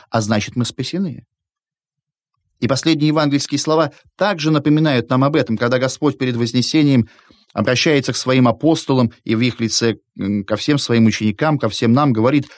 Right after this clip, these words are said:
"Я буду с вами во все дни до скончания века".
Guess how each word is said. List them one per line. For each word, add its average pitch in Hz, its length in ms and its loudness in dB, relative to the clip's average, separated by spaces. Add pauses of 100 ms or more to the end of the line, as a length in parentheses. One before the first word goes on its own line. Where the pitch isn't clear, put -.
(100)
"Я 123 220 0
буду 139 360 0 (100)
с - 240 -2
вами 139 440 2
во 131 140 2
все 147 360 0
дни 139 320 2
до 123 100 0
скончания 123 720 0
века". 151 380 0